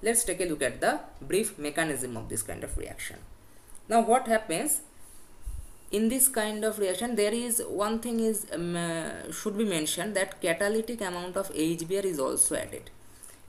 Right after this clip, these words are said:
Because this catalytic H B R actually helps this N I B, N B S, there is a N B S basically.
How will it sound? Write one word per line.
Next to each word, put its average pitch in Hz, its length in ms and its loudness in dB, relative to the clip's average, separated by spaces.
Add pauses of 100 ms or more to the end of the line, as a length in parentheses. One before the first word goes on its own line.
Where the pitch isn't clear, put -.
(120)
Because 196 360 6
this 214 120 4
catalytic 220 520 4
H 202 340 2
B 135 180 4
R 247 260 2 (100)
actually 156 680 0 (800)
helps 185 560 6 (600)
this 139 420 0 (200)
N 160 180 0
I 160 240 0
B, - 220 -8
N 156 220 0
B 135 180 2
S, - 260 2 (760)
there 147 100 2
is 147 80 2
a 151 140 0
N 143 200 -2
B 131 100 -2
S 123 80 -4
basically. 117 580 -2